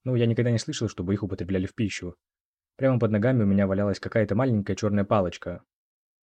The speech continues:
Короткая юбка горничной. Если вы надели это, то лучше не кланяйтесь. А если уж вы мужчина, то тем более не делайте этого. Тип –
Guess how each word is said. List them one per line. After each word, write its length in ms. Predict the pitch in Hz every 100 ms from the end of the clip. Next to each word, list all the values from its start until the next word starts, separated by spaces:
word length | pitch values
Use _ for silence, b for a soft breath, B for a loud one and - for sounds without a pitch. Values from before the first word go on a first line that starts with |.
| _ _ _ _ _ _ _
Короткая 420 | - 110 160 135
юбка 200 | 123 127
горничной. 640 | 120 113 92 90 - 90 87 _ _ _ _
Если 180 | 151 127
вы 80 | 110
надели 340 | 101 104 156
это, 220 | 143 131 113
то 160 | 202
лучше 220 | 151 107
не 80 | 95
кланяйтесь. 600 | - 107 101 87 92 - - _ _ _ _
А 140 | 143
если 180 | 147 123
уж 140 | 113 104
вы 180 | 104 101
мужчина, 600 | 98 - 170 113 90 90
то 140 | 180
тем 160 | 160 113
более 240 | 104 95
не 80 | 95
делайте 340 | 95 92 90
этого. 380 | 95 90 90 90 _ _ _ _ _ _
Тип – 240 | - 147